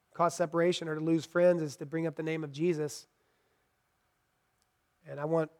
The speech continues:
all men to speak well of me. As far as the baptism thing, I know God's commanded me to be baptized, but, uh,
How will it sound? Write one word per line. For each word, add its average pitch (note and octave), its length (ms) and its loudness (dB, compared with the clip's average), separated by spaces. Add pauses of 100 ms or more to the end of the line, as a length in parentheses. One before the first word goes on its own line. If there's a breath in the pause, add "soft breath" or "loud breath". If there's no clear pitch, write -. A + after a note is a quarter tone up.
(140)
all D3 160 2
men D#3 180 0
to D3+ 60 -4
speak D3+ 240 -6
well E3 160 2
of D#3+ 80 0
me. C3+ 160 -20 (2750)
As - 2250 -20
far D#3+ 100 0
as D3+ 60 0
the C#3+ 60 -6
baptism D3+ 480 0
thing, D3 220 -6
I D3 40 -2
know F3+ 160 6
God's D3+ 300 0
commanded D3+ 400 -8
me D3 80 -10
to C#3+ 80 -10
be D3 100 -10
baptized, D3 520 -6
but, D3 140 -8
uh, D3 220 -4